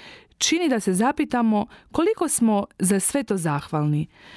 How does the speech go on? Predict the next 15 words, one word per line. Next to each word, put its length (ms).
Koliko 300
se 140
puta 320
u 80
zahvalnosti 720
osvrnem 500
za 100
sve 200
što 160
je 60
prošlo, 520
koliko 320
često 480
održim 380
zdravicu 600